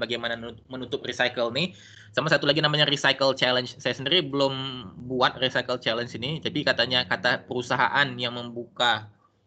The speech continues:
recycle challenge ini, eh, eh, katanya kalau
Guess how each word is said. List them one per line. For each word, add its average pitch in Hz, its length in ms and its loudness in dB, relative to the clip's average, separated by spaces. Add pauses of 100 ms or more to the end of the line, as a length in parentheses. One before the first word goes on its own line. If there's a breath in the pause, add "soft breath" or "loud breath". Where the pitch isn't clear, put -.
(180)
recycle 117 560 -6
challenge 113 380 -4
ini, 127 300 -10 (1200)
eh, 110 480 -16 (1120 soft breath)
eh, 120 240 2
katanya 135 560 0
kalau 123 560 2